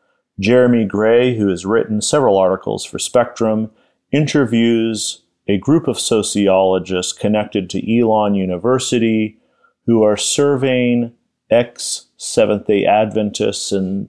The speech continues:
those who are on the fence. Now, I'll always be an Adventist. It's a commitment I made and something that's important to me. But I appreciate the research that they're doing because it provides some self-awareness into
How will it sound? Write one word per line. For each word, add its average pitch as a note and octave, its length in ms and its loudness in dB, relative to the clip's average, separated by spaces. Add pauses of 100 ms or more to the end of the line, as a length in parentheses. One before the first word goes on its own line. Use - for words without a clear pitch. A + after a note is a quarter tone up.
(120)
those E3 500 2
who C3+ 180 2
are A#2 140 2
on G#2 100 0
the F2+ 80 -2
fence. - 720 -6 (600)
Now, A#2 140 2
I'll D#3 280 4
always B2+ 380 4
be G2+ 180 0
an F#2+ 80 -2
Adventist. F#2+ 640 -2
It's - 420 -10
a - 60 -20
commitment B2+ 420 0
I A#2 120 0
made A2 500 2
and F#2 120 -2
something G#2 360 -4
that's G2 240 -2
important G2+ 460 -2
to G#2 100 -4
me. G2 420 -4 (480)
But A#2+ 120 4
I A#2 340 4
appreciate D#3 880 -2
the A#2 100 -2
research A2+ 560 -2
that G2+ 100 -6
they're G2+ 140 -2
doing G#2 380 -2
because A2 420 -4
it A#2 140 -6
provides G#2+ 520 0
some G2 140 -8
self-awareness G2 1040 -2 (380)
into G#2 480 -2